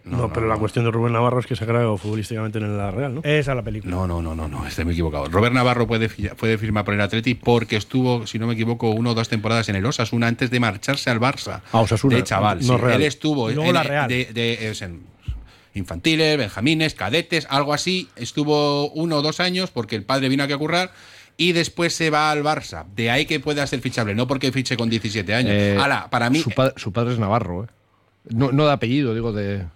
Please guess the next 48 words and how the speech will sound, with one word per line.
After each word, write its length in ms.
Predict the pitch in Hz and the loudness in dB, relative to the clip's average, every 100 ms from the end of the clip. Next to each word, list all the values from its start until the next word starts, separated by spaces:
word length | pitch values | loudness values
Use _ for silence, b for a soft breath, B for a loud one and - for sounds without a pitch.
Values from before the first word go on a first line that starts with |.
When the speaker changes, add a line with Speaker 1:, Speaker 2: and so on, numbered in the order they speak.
| - | -14
Speaker 2:
Sí, 140 | 101 | -10
sí, 160 | 95 135 | -2 -2
que 100 | 87 | 0
no 120 | 107 | -4
sé 100 | 104 | -4
si 140 | 98 | -6
su 100 | 92 | -2
Speaker 4:
Ah. 40 | 104 | 2
Speaker 2:
padre 180 | 113 101 | 2 2
es 60 | |
navarro 340 | 90 120 139 120 | 0 0 2 2
o 280 | 113 113 110 | 2 2 0
Speaker 4:
No. 160 | 85 - | -4 -8
Speaker 2:
lo 160 | - 107 | -6 -4
que 120 | 104 | -4
sí 120 | - 131 | -2 0
te 120 | 127 | 2
puedo 80 | 131 | 2
decir 180 | 127 143 | 2 0
es 120 | 131 | 0
que 80 | 135 | 0
él 60 | |
es, 160 | 151 139 | 0 0
él 240 | 120 131 139 | -2 0 0
es 140 | 135 | -2
nacido 260 | 123 131 120 | -2 -2 -2
en 80 | |
Barcelona. 580 | 107 98 104 135 107 - - _ | -2 -4 -4 -4 -4 -10 -18 _
Speaker 4:
Ah, 80 | 98 | 0
Speaker 2:
Yo 60 | 92 | 2
Speaker 4:
bueno. 140 | 95 | 2
Speaker 2:
creo 140 | 117 | 2
que, 120 | 117 113 | 0 2
que, 260 | 123 120 | 0 0
que 120 | 107 | 0
Rubén 220 | 117 120 120 | 0 2 2
Navarro 220 | 123 139 | 2 2
es 60 | 131 | 0
nacido 240 | 110 110 | 0 -2
en 80 | 107 | -2
Barcelona. 400 | 101 107 131 107 | -2 0 2 2
Speaker 4:
Su, 280 | 90 82 98 | 0 -6 -6
yo 80 | 104 | 0
conozco 340 | 110 98 107 | 2 2 0
a 60 | 104 | 0
su 140 | 104 | 0
tío 460 | 90 120 107 101 98 | 2 2 4 2 2
y 280 | 95 90 | 0 0